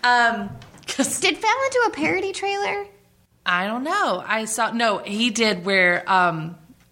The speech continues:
Speaker 1: um, the Roots had to watch the trailer
Speaker 2: Oh, that's
Speaker 1: for the
Speaker 2: right.
Speaker 1: first
Speaker 2: That, that, that's, oh, that was it. That was it.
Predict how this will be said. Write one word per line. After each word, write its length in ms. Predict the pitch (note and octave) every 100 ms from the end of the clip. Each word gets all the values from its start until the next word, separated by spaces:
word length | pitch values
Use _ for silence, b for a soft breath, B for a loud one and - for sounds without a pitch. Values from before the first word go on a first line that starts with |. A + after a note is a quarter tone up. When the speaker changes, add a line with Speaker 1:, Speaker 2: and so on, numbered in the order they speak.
| -
Speaker 1:
um, 640 | G3 F3+ E3 D#3+ D3+ D#3 -
the 180 | F#3 F#3
Roots 520 | G3 F#3+ - - - -
had 200 | - F3
to 80 | E3+
watch 460 | D#3+ D#3+ - -
the 100 | F3+
trailer 500 | - E3+ F3 F3+ F#3
Speaker 2:
Oh, 220 | F4+ G#4+ G#4
that's 140 | G4
Speaker 1:
for 60 | -
the 20 | G#4+
Speaker 2:
right. 100 | G#4
Speaker 1:
first 340 | F#4 A#4 A4
Speaker 2:
That, 160 | - -
that, 180 | F4 F4+
that's, 220 | E4 C#4+
oh, 320 | F4 G4+ G4+ F4
that 120 | D#4
was 140 | D4 C4+
it. 160 | C4 C4+
That 220 | C#4 C4+
was 120 | A3+
it. 200 | G#3